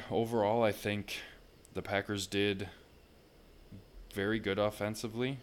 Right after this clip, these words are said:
I think they kind of figured it out. Um, really big setback for the defense, but hopefully they can figure it out. And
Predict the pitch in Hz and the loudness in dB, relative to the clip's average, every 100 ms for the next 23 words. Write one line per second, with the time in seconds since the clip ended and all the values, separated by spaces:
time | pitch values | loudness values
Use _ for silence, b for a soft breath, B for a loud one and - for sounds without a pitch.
0 | - 92 - 101 101 - - - - 95 | -6 -6 -2 -4 -4 -12 -20 -20 -8 -4
1 | 101 101 104 101 101 95 95 87 82 110 | -2 -2 -2 -2 -4 -2 -2 -2 0 0
2 | - - - 87 85 82 80 82 - - | -2 -10 -14 -10 -8 -10 -12 -16 -20 -20
3 | - - - - 90 107 117 113 110 90 | -20 -20 -20 -14 -4 0 2 2 0 0
4 | 101 95 101 98 - 104 - 101 92 87 | -2 -2 0 0 0 -2 -2 -4 -4 -4
5 | 95 - 110 120 - - 90 87 - - | -6 -4 -4 -4 -8 -4 -2 -2 -6 -18
6 | - B B B B B B - - - | -20 B B B B B B -20 -20 -20
7 | - - - - - 117 - 123 113 107 | -20 -20 -20 -12 -2 -2 -2 -2 0 0
8 | 107 107 - 104 101 98 92 104 110 - | -2 -6 -2 -2 0 0 2 0 -2 -4
9 | 92 95 95 92 | -6 -4 -4 -8